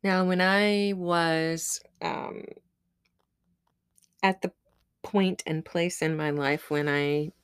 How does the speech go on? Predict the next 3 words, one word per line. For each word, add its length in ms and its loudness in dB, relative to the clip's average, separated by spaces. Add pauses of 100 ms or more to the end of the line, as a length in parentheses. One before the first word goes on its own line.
(280)
chose 760 -4
love, 760 0
self-love, 1200 -4